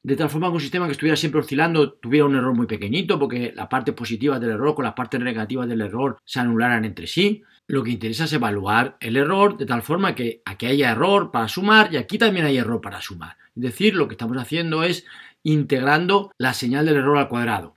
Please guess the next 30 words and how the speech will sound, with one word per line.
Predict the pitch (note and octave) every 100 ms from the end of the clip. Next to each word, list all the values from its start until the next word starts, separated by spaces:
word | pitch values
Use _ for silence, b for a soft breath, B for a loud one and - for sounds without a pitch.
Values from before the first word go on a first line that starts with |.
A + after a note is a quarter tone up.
| _
lo | -
que | A2+
se | A2 A2+
denomina | A2+ B2+ F3+ F#3 F#3 B B B _
el | B2 C#3
integral | D#3 E3 D#3 D3+
square | - C3 B2 C3
error, | A2+ E2+ - B B B _
la | B2
integral | C3 A#2 B2 C3+ F3+ F#3 -
del | C3
error | B2 C#3+ C#3+
cuadrático. | B2+ A2 G2+ - - - _ -
Es | A#2
decir, | A#2+ F#3+ G#3+
estamos | D#3 D3+ C#3+ C3
integrando | - C#3+ C3+ B2+ A#2+ F3 G#3 G#3 A3+ - b b b b -
la | B2 A#2
referencia | A2+ A#2 B2+ D#3+ F#3+ - G3+ G3+ -
menos | D3 D3+ C3+ A2+
la | G#2+
salida, | G#2 G#2 E3+ F3+ F#3 G#3+ b b b
es | A2+
decir, | A2 G#2 F3+
estamos | C#3 B2+ A#2+
integrando | A#2 B2 F3 F3+
la | B2+
señal | A2 A#2+ G#2+ A#2+ B2
de | C3+
error | D#3 F#3+ G3+